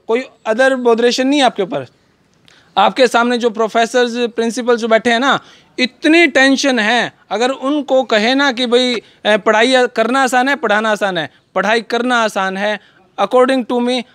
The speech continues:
अगर आप उनकी दुविधाओं को समझेंगे तो वो कहेंगे भाई पढ़ाई करो, सबसे आसान, सबसे easy काम है। लेकिन इस time पे आपको पढ़ाई सबसे मुश्किल लगती होगी, ऐसा ही है क्या?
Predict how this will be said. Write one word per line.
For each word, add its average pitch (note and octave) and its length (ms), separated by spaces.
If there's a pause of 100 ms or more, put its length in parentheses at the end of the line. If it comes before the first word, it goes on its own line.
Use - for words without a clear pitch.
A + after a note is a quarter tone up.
(200)
अगर A3 220
आप B3+ 180
उनकी C4 320
दुविधाओं F#3 840
को C4 160
समझेंगे A3 520
तो A#3+ 240
वो G#3+ 240
कहेंगे G#3 360
भाई A#3+ 120
पढ़ाई F3 460
करो, G#3 400 (180)
सबसे C4 420
आसान, A#3 420
सबसे A#3 320
easy A3 260
काम F3 280
है। F#3 120 (320)
लेकिन C4+ 420 (180)
इस D#4 300
time A#3 240
पे A#3+ 180
आपको G#3+ 420
पढ़ाई F#3+ 380
सबसे G3+ 280
मुश्किल G3+ 400
लगती E3+ 280
होगी, D#3 160
ऐसा F#3+ 180
ही D4+ 80
है C#4 100
क्या? E3 180